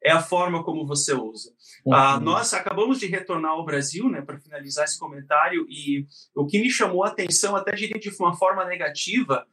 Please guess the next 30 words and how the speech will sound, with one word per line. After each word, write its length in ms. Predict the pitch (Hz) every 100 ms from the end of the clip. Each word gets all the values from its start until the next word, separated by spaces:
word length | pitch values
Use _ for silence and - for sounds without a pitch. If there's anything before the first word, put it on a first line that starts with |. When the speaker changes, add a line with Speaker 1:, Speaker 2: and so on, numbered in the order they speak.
| _ - _ _ -
Speaker 1:
ah, 340 | 139 143 139 143
é 60 |
que 80 | 151
as 160 | 165 -
crianças 580 | 180 156 208 285 165
aqui 200 | 139 165
da 120 | 151 139
rua, 400 | 135 180 240 151
do 160 | 143
condomínio, 600 | 160 156 139 131 185 214
assim, 240 | - - 170
são 220 | 175 165
crianças 340 | 170 185 180
de 80 | 156
seis 380 | - 175 151 127
anos, 340 | 151 220 151
sete 300 | - 160 -
anos, 220 | 175 202 175
e 80 |
todas 280 | 170 214 226
com 140 | 226 208
celulares. 880 | 214 214 180 180 185 - - - _ _ _ _ _
Então, 260 | 165 147 175
assim, 300 | 185 202 170
eu 80 | 165
não 140 | 220
quero 280 | 233 190 196
aqui 460 | 156 - 185 196 131
dizer 560 | 135 127 151 180 156
ou 320 | 123 123 -